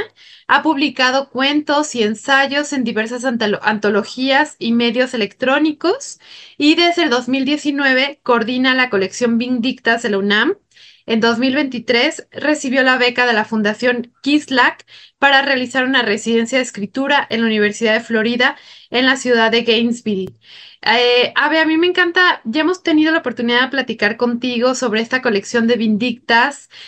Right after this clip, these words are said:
que de verdad es una colección que disfruto muchísimo, que me encanta que la unam, pues, realice este rescate a estas escritoras que quizás quedaron en el olvido, que fueron publicadas una sola vez,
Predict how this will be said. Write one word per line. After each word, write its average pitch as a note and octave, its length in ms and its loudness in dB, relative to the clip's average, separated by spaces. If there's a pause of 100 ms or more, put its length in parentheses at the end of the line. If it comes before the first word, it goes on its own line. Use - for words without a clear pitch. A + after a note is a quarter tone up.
(160)
que A#3+ 120 0
de A#3+ 80 4
verdad B3+ 200 4
es C#4 120 -2
una D4+ 160 -2
colección B3 480 -4
que C4+ 100 -2
disfruto B3 400 -4
muchísimo, A#3+ 800 -4
que A3+ 80 -4
me G#3+ 80 0
encanta A3 400 -2
que B3+ 80 -2
la G#3+ 100 0
unam, G#3+ 380 2 (380)
pues, A#3+ 180 2
realice C4 340 0
este C#4+ 200 -2
rescate B3 880 0 (240)
a A3+ 160 2
estas C4 280 -2
escritoras B3 720 0
que B3+ 120 -4
quizás A#3+ 560 0
quedaron B3+ 380 0
en A#3+ 160 0
el G3+ 160 2
olvido, B3+ 560 0
que B3 100 -8
fueron A#3+ 240 0
publicadas A3+ 500 -2
una A#3+ 200 -4
sola A#3 320 0
vez, A3+ 400 0